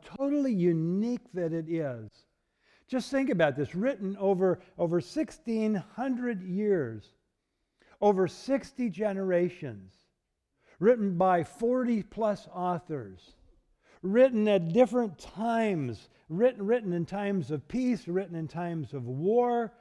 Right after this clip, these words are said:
Um, it's written in three co-, over three continents, written in three languages, and yet there is this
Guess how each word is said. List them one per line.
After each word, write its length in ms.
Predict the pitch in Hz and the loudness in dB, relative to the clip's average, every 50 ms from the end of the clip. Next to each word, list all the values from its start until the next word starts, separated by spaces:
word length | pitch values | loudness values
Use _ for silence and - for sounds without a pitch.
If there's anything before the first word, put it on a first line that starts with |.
| _ _ _ _ _ _ - | _ _ _ _ _ _ -12
Um, 560 | - 160 165 165 165 165 165 160 156 151 147 - | -10 -6 -4 -4 -4 -4 -4 -6 -8 -10 -10 -8
it's 240 | - 165 151 - - | -6 -6 -6 -2 0
written 240 | 202 233 214 180 160 | -2 0 0 -2 -4
in 180 | 160 156 147 | -4 -4 -4
three 260 | 131 - 180 202 196 175 | -6 -4 -2 -2 -2 -2
co-, 260 | - - - 208 202 | -2 -6 -6 -4 -4
over 180 | 180 156 156 | -4 -4 -4
three 240 | 139 - - 175 165 | -6 -6 -2 -2 -2
continents, 720 | - - - 214 233 247 240 220 208 214 220 208 - - - - _ _ | -2 -2 -4 -4 -4 -4 -2 -2 -2 -2 -2 -4 -8 -12 -20 -20 _ _
written 280 | - 165 190 180 160 151 | -8 -8 -8 -6 -6 -6
in 120 | 143 135 | -6 -6
three 220 | 127 - 156 147 135 | -8 -6 -6 -4 -4
languages, 880 | 127 135 160 196 226 233 240 226 226 220 175 208 226 226 220 202 - _ _ _ _ _ _ _ _ | -2 -2 -2 -2 -2 -2 -2 -2 -4 -4 -4 -2 -2 -2 -2 -4 -6 _ _ _ _ _ _ _ _
and 300 | - 160 170 165 156 143 143 156 | -6 -4 -2 -2 -4 -4 -6 -6
yet 500 | 196 233 262 277 262 226 160 - - - | -4 0 2 2 2 2 0 -2 -4 -4
there 140 | 180 185 190 | -2 -2 0
is 240 | 190 190 190 180 | 2 2 2 0
this 340 | - 143 165 170 156 - - | 0 -2 -2 -2 -2 -4 -8